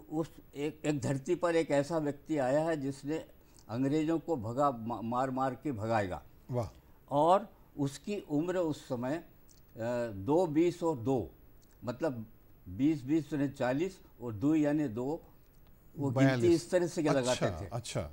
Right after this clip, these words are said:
Speaker 1: बयालीस वर्ष का था जब स्वतंत्रता आंदोलन में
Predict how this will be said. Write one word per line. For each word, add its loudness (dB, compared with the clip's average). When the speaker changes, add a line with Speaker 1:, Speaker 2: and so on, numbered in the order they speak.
Speaker 1:
बयालीस 0
वर्ष -4
का -8
था -6
जब -6
स्वतंत्रता -6
आंदोलन -4
में -8